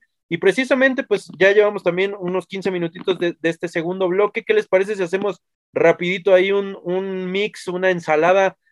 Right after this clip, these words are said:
de los temas también que teníamos antes de pasar ya al, en el último bloque a lo que compete al básquet ya mex-,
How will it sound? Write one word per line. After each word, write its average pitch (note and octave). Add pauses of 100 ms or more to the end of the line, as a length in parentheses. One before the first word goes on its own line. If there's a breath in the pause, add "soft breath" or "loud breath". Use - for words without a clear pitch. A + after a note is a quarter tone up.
(120)
de D3+
los D3+
temas F#3
también E3+
que F3+
teníamos E3
antes E3+
de D#3+
pasar D#3
ya E3+
al, E3
en D3
el D3
último D#3+
bloque E3
a C3+
lo C3+
que -
compete D3+
al C#3
básquet E3
ya D#3+
mex-, D#3+